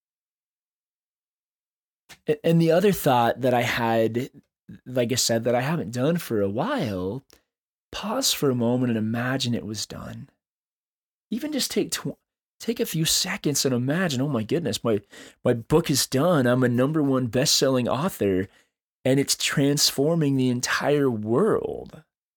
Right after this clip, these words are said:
That's pretty cool. Why don't we?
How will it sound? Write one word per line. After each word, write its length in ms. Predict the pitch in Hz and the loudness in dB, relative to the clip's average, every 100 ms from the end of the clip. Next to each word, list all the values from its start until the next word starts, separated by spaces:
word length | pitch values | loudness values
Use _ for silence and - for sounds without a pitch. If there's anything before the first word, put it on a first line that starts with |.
| _ _ _ _ _ _ _ _ _ _ _ _ _ _ _ _ _ _ _ _ | _ _ _ _ _ _ _ _ _ _ _ _ _ _ _ _ _ _ _ _
That's 240 | - 151 - | -4 -2 0
pretty 280 | - 127 | 2 0
cool. 580 | 101 95 80 82 139 160 _ _ _ _ _ _ _ _ _ _ _ _ _ _ _ _ _ _ _ _ _ _ _ _ _ _ - | -2 -4 -2 0 -2 -6 _ _ _ _ _ _ _ _ _ _ _ _ _ _ _ _ _ _ _ _ _ _ _ _ _ _ -4
Why 220 | 123 120 | 0 2
don't 320 | 113 117 117 | 4 2 2
we? 340 | 135 147 165 | 2 2 2